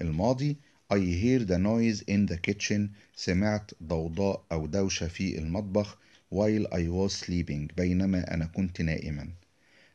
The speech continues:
There was a thief. كان في لص.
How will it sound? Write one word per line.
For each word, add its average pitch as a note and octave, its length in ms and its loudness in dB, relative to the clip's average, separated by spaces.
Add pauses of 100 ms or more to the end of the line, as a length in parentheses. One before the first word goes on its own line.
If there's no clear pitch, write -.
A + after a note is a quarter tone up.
(100)
There B2+ 440 6
was G2+ 300 0
a F#2+ 80 2 (160)
thief. G#2 240 0 (540)
كان F#2+ 200 0
في F2+ 280 0
لص. G#2 440 -2